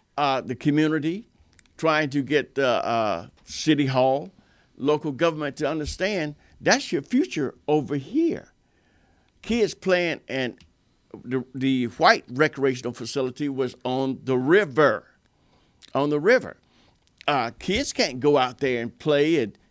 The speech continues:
'cause you gotta deal with hazard, water. Kids run, falling in the water, this and that. But you got a ten acres or more over on Tenth Street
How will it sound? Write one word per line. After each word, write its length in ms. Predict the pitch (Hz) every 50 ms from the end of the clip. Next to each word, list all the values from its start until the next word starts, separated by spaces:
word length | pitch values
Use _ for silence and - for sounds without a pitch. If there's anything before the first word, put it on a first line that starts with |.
| _ -
'cause 160 | 123 123 120
you 60 | 175 196
gotta 180 | 247 160 131
deal 160 | 120 147 143
with 160 | 131 117 104 - - - - _ _ _ _ _ _ _ _
hazard, 420 | - 180 214 226 196 - 82 - _ _ _ _
water. 420 | 107 113 127 156 190 202 - - - - - _ _ _ _ _ _ _ _
Kids 320 | - 147 156 151 127 -
run, 300 | 101 113 139 151 151 -
falling 400 | - - - 143 156 156 156 170
in 80 | 170 160
the 80 | 156 160
water, 260 | 170 180 185 170 151
this 220 | 135 131 - -
and 80 | - 127
that. 160 | 127 - - _ _ _ _ _ _ _ _
But 240 | - 123 127 - -
you 120 | 139 147 147
got 200 | 165 151 131 113
a 160 | 113 76 - - _ _ _ _ _ _ _ _
ten 240 | - - 185 180 175
acres 380 | 165 170 - 185 156 131 123
or 40 | 139
more 460 | 127 135 156 170 175 165 165 165 -
over 320 | - 151 151 123 127 139 127
on 240 | 107 123 127 120 123
Tenth 300 | - - 226 285 339 -
Street 380 | - 139 143 147 151 - -